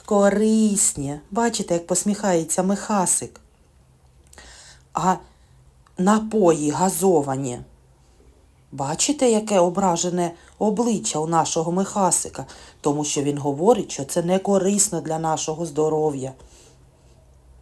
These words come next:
Яйця.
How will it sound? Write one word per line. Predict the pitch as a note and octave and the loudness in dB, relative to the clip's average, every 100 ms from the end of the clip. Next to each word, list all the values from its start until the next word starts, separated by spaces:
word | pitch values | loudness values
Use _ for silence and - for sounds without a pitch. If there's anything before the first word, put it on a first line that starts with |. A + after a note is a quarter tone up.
| - - - _ _ _ _ _ _ - _ _ _ _ | -20 -20 -20 _ _ _ _ _ _ -20 _ _ _ _
Яйця. | G#3+ C4 G#3 F#3 F#3+ - A3+ A3 | -2 0 2 2 0 2 2 2